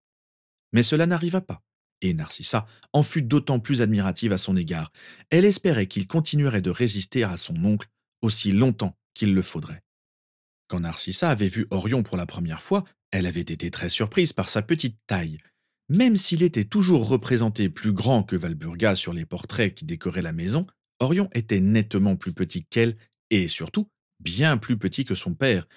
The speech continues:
ce dont Narcissa tirait une immense satisfaction.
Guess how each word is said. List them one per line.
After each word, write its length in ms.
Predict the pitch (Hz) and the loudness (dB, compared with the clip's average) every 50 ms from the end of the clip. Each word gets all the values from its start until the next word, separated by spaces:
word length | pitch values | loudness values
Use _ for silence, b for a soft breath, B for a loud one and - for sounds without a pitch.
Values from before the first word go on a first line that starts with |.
| b b b | b b b
ce 140 | - - - | -6 0 2
dont 220 | 185 135 139 135 117 | 2 2 4 2 2
Narcissa 520 | 110 104 98 - - 95 92 - 113 101 | 2 2 0 -2 -4 -4 -2 0 -2 -2
tirait 240 | - - 101 92 92 | -2 -2 -2 -2 -2
une 220 | 87 - - 90 90 | -2 -2 -4 -4 -4
immense 480 | 87 85 87 95 117 156 160 120 - | -2 -2 0 0 0 0 -2 -2 -4
satisfaction. 800 | - - 107 104 - 110 104 - - 92 82 - - - 80 | -4 -6 -6 -6 -6 -6 -6 -4 -4 -4 -6 -6 -6 -8 -8